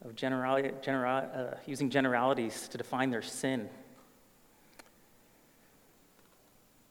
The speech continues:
Blocking the message, or unable to see past the physical.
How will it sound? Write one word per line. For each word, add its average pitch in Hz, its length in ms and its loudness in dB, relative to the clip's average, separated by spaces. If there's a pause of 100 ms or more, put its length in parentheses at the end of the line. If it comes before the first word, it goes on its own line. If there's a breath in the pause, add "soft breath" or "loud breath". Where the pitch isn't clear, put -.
(1400)
Blocking 135 520 2
the 127 60 4
message, 120 560 -2 (1600 soft breath)
or 143 220 -10
unable 147 340 2
to 135 60 -2
see - 180 -2
past 147 380 -4
the 139 60 -2
physical. 131 520 -4